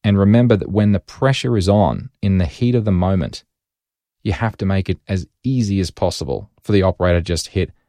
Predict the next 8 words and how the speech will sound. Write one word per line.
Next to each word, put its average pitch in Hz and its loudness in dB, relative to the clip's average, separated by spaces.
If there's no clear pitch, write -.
a 92 -2
big 90 -4
red 85 0
damn 85 -2
button 78 -4
to - -4
stop - 0
it 135 -2